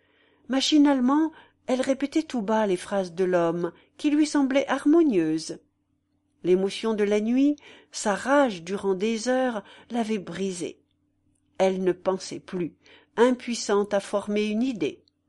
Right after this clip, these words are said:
Vainement, elle essayait de résister par le raisonnement aux tentatives du garçon. Bientôt, elle retombait dans une torpeur avachie,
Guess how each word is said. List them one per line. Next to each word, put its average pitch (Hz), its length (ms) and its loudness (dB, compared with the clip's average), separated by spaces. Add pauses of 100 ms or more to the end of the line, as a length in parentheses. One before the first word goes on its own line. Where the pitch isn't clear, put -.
(880)
Vainement, 190 640 2 (300)
elle 220 160 0
essayait 302 460 0
de 247 100 -4
résister 208 640 -4
par 208 200 -4
le 214 100 -4
raisonnement 226 640 -2 (240)
aux 214 120 -2
tentatives 190 640 -2
du 156 120 -10
garçon. - 500 -8 (800)
Bientôt, 208 680 0
elle 196 120 -2
retombait 180 580 0
dans 190 140 -2
une 180 220 -4
torpeur 175 540 -4
avachie, 160 580 -4